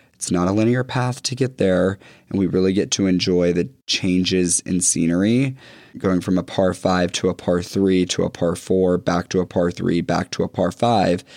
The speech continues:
It's just a cool landscape change,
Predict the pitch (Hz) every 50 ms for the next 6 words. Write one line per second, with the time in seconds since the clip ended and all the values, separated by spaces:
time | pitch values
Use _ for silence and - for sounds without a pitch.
0 | - - - - - - - 110 - - - - - 127 - - - 107 107 104
1 | 98 92 92 90 87 87 87 90 - - 95 87 - - - - 92 87 87 87
2 | 98 113 127 120 - -